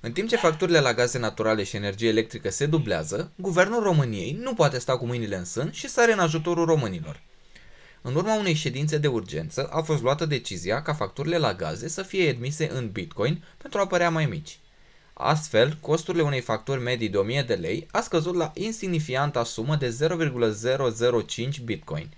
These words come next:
În ceea ce privește energia electrică, lucrurile stau puțin mai rău, deoarece acestea vor fi emise în Ethereum, lucru care înseamnă că, în loc de cinci sute de lei, românii vor plăti doar zero virgulă zero treizeci și șase.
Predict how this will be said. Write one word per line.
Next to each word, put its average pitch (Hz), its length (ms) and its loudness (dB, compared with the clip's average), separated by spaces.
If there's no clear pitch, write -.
În 120 140 -6
ceea 170 220 4
ce 190 140 0
privește 147 420 0
energia 110 380 0
electrică, 101 640 2
lucrurile 196 380 0
stau 160 200 2
puțin 151 320 0
mai 131 200 2
rău, 95 220 4
deoarece 127 500 2
acestea 123 460 -2
vor 180 160 -2
fi 180 160 -2
emise 170 360 0
în 147 120 2
Ethereum, 107 580 0
lucru 175 380 2
care 139 200 4
înseamnă 151 460 0
că, 139 300 4
în 117 200 -2
loc 143 180 4
de 147 120 0
cinci 165 240 -4
sute 160 220 0
de 95 100 -4
lei, 87 340 -6
românii 190 360 0
vor 196 220 0
plăti 143 380 0
doar 131 280 4
zero 139 300 2
virgulă 139 320 2
zero 139 300 2
treizeci 135 400 -4
și - 100 -10
șase. - 480 -4